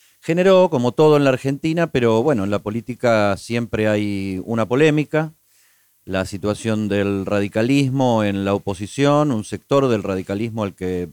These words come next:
representa Alfonsín, ahora lo charlaremos con él y nos da, nos irá dando su punto de vista y su, qué lo llevó y cómo tomó y cuánto le costó tomar esta, esta decisión. Pero antes que nada, Ricardo, primero gracias por estar en Radio Perfil.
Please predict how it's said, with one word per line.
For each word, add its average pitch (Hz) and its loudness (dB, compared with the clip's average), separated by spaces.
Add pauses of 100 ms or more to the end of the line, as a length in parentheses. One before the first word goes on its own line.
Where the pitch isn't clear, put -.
representa 101 -6
Alfonsín, 98 -6
ahora 110 -2
lo 95 -4
charlaremos 98 -6
con 104 -6
él 113 -4
y 104 -6
nos 98 -4
da, 95 -4
nos 87 -12
irá 98 -4
dando 107 -4 (340)
su 98 -4
punto 98 -4
de 110 2
vista 135 2
y 113 0
su, 90 -6 (520)
qué 123 -4
lo 117 2
llevó 139 4
y 120 2
cómo 107 -2
tomó 127 0
y 117 -2
cuánto 110 -6
le 92 -6
costó 127 -4
tomar 101 -4
esta, 90 -6
esta 107 -10
decisión. 147 -4 (600)
Pero 170 0
antes 196 0
que 156 0
nada, 170 4
Ricardo, 156 2
primero 143 2
gracias 139 2
por 117 -4
estar 101 -4
en 98 -2
Radio 101 0
Perfil. 127 -6